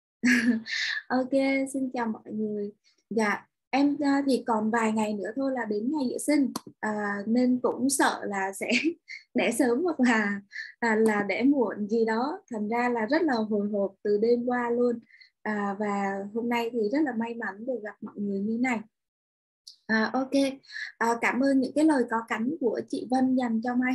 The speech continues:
Hậu. À, và <laughs>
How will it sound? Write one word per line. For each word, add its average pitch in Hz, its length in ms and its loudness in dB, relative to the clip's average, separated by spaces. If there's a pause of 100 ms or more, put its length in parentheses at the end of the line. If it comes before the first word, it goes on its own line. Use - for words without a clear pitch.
Hậu. - 200 -4 (480)
À, 214 300 -2
và 208 400 0 (1500)
<laughs> 247 420 4